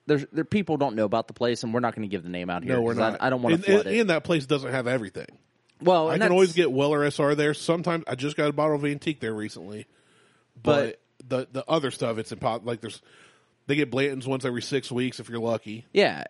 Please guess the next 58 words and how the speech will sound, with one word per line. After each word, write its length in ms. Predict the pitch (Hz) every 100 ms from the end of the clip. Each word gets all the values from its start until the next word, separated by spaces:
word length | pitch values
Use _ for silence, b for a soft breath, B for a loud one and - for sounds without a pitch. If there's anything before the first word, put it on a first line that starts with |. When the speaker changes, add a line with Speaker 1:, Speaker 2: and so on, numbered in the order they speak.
| 131
Speaker 2:
They 100 | 190
Speaker 1:
Well, 120 | 208
Speaker 2:
get, 120 | 131
Speaker 1:
so 240 | 127 202
Speaker 2:
so 40 | 185
you're 100 | 156
not 160 | 180 165
finding 260 | 156 135
all 120 | 131 139
the 80 |
hard 160 | 117 113
stuff, 200 | - 117 -
but 80 | 123
for 40 |
Speaker 1:
check, 140 | - -
Speaker 2:
that 160 | 139
Speaker 1:
you 60 | 190
know, 180 | 185 170
you're 200 | 151 208
down 220 | 226 208
there, 100 | 170
what, 220 | 139 120 -
once 200 | 120 131
a 40 |
month 280 | 131 139 - - _ _ _ _ _ _ _
ish? 400 | 147 151 - - - _
Speaker 2:
In, 180 | 143 147
at 220 | 135 139 117
that 180 | 147
location? 500 | 180 180 196 196 -
Speaker 1:
Yeah. 240 | 202 107 80 b b -
Speaker 2:
Uh, 240 | 147 147 143
well, 180 | 143 156
I've 160 | 143 180
got 100 | 220 -
a, 100 | 165
I've 80 | 165
got 120 | 226
a 40 | 202
few 200 | - 196
honey 140 | 185
holes 180 | 170 160
across 240 | - 156
the 40 | -
state. 260 | - 143 131
The 60 |
one 140 | 135 175
where 80 | 165
I 20 |
get 140 | 156
the 40 | 139
Weller, 400 | 117 147 135 123
I'm 140 | 139
down 240 | 139 131 127
there. 260 | 123 123 -
I, 100 | 165 -
I 100 | 180
live 520 | 131 151 147 135